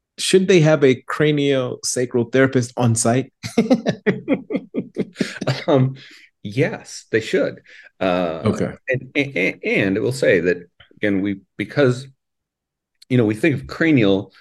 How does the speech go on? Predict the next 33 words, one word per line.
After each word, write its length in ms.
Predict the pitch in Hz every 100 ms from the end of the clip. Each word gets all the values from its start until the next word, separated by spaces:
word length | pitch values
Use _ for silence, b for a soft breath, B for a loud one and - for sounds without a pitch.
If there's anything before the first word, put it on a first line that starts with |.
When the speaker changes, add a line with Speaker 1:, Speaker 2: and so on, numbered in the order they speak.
| b
Speaker 2:
the, 280 | 95 90 90 101
the, 220 | 101 95
the 120 | 104
name, 760 | 104 110 123 127 120 110 104 - -
you 60 |
know, 260 | 92 85 - -
is 140 | 95
in, 320 | 92 113 - -
like, 240 | - 139 -
in 180 | 143
the 80 | 131
name 320 | 110 123 117
is 120 | 101 -
cranial 440 | - 113 104 101
head, 460 | - 113 92 90 - B B
sacrum, 640 | - - 165 - 92 107
the 100 | 98
bone 420 | 92 104 98 104 104
in 100 | 85
the 80 |
pelvis, 800 | 85 - 135 123 71 82 135 - _
the, 200 | 87 80
the 80 | -
kind 200 | - 90
of 100 | 85
the 200 | 82 78 b b -
cornerstone 640 | - 110 104 - 95 92
of 60 | 80
the 80 |
pelvis 580 | 71 - 107 87 80 -
is 100 | -
the 100 | -
sacrum. 640 | - 104 104 73 73 101